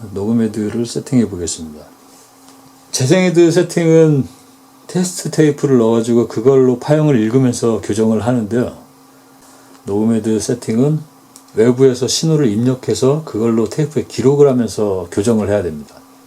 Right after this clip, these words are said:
원래 드래곤이나 제트엑스 세븐, 제트엑스 나인 뭐 이런 데크들은 기본 파형이 있거든요. 내장되어 있는 파형으로 보면서 할 수 있는데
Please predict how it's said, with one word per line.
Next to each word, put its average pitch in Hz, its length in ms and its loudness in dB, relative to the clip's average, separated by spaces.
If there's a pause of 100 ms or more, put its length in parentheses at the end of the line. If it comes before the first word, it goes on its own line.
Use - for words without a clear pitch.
(680)
원래 139 220 4
드래곤이나 165 1000 4 (460)
제트엑스 151 680 -2
세븐, 160 420 2
제트엑스 135 920 0 (100)
나인 117 600 0
뭐 113 140 -2
이런 131 180 2
데크들은 123 640 0 (880)
기본 143 320 0
파형이 165 600 0 (180)
있거든요. 117 520 0
내장되어 117 400 0
있는 113 160 0
파형으로 120 720 -2 (260)
보면서 135 440 0
할 143 80 0
수 139 120 -4
있는데 104 500 -2